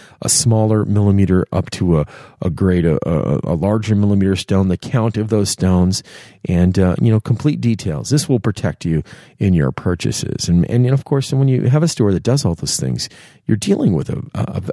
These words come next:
a very good store, somebody who wants to earn your business and somebody you would want to continue to do business with. So anyway, you've got your channel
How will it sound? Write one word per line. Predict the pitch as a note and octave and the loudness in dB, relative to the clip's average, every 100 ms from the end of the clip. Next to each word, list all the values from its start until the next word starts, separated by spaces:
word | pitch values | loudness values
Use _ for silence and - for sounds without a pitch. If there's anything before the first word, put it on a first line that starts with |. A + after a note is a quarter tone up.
| - | -4
a | |
very | F#2 A2 F#2 | 0 2 2
good | D#2+ C2 | 0 -2
store, | - F#2+ C#2+ | -2 0 0
somebody | - C3 C3 A2+ | 0 0 2 0
who | G#2 F#2+ - - - | 0 0 -2 -12 -6
wants | B2 G#2 | -2 -2
to | - - | -2 -2
earn | C3 B2 B2 | 0 2 4
your | A2 F#2 | 2 0
business | G2+ G2+ D#2+ D#2 | 0 -2 -2 -4
and | F#2+ | -4
somebody | G#2 D#3+ C3+ | 0 0 2
you | C3 | 0
would | B2+ A#2 B2 | 0 -2 -2
want | A2 C3 C3+ | 0 0 0
to | - | -2
continue | B2 C3 - F3 D#3 G#2+ | 0 0 2 2 2 2
to | E2 F#2+ | 0 0
do | F2 | 0
business | E2+ F2 D2+ C#2 | 0 -2 -4 -6
with. | - - | -10 -12
So | - F3 C3+ - - - - - _ | -4 -2 -2 -4 -16 -20 -20 -20 _
anyway, | G#3 G#3 A2 | 2 2 2
you've | D#2 | 0
got | - D#3 D#3+ | 0 0 0
your | G#2+ | 0
channel | - - F3+ G#3 F#3+ | 0 0 2 0 -2